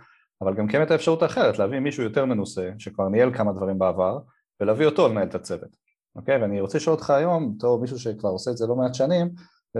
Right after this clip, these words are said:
מה אתה חושב על הנושא הזה, אוקיי? שככה אני ואתה קראנו לו buy or build, האם להביא אנשים מבחוץ, אוקיי? או האם לפתח את האנשים מבפנים? אז הנה כבר, אתה הדוגמה הקלאסית, בתור ההתחלה של המעבר שלך לניהול, אבל גם היום,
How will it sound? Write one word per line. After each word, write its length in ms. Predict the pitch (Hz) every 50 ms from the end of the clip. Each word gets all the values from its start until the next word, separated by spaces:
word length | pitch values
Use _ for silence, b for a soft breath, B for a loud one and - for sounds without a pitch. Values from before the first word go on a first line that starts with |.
| 107
מה 100 | - 131
אתה 100 | 156 -
חושב 300 | 156 - 139 - 139 127
על 100 | 123 110
הנושא 280 | 107 104 104 - - 120
הזה, 220 | 107 95 - - - - _ _ _ _ -
אוקיי? 300 | - - - 127 139 131
שככה 640 | 123 - 98 95 92 95 107 - - 101 95 95 95
אני 120 | 98 107
ואתה 300 | 104 101 98 - 117 104
קראנו 340 | 107 - 104 104 104 107 104
לו 220 | 104 101 104 104 104 B B B B _ _ -
buy 220 | 104 117 120 120
or 220 | 117 107 107 104 117
build, 320 | 147 160 160 160 151 151 - -
האם 180 | - 113 113 117
להביא 240 | 113 107 - 123 127
אנשים 300 | 120 113 104 - 135 123
מבחוץ, 720 | 123 104 101 - - - 143 165 185 190 - - - - _
אוקיי? 320 | - 90 - 123 135 170 180
או 100 | - 107
האם 120 | 113 120
לפתח 360 | 117 - 117 107 - 120 107
את 60 | - 123
האנשים 280 | 107 104 104 - 113
מבפנים? 500 | 110 104 104 98 - - 135 117 92 85 - - b b b b b b b _ -
אז 120 | 98 110
הנה 120 | 170 151
כבר, 260 | 147 - 131 151 147 120
אתה 220 | 110 131 131 131
הדוגמה 300 | 127 120 120 107 131 127
הקלאסית, 560 | 123 123 - 160 143 - - 110 127 - -
בתור 340 | - - - 110 107 107 104
ההתחלה 400 | 101 98 - - 104 104 110 110
של 160 | - 117 101
המעבר 260 | 101 101 104 95 113
שלך 180 | 110 - - -
לניהול, 360 | 123 120 123 165 196 170 123
אבל 100 | 104 104 101
גם 160 | 110 151 151 139
היום, 260 | 143 160 156 151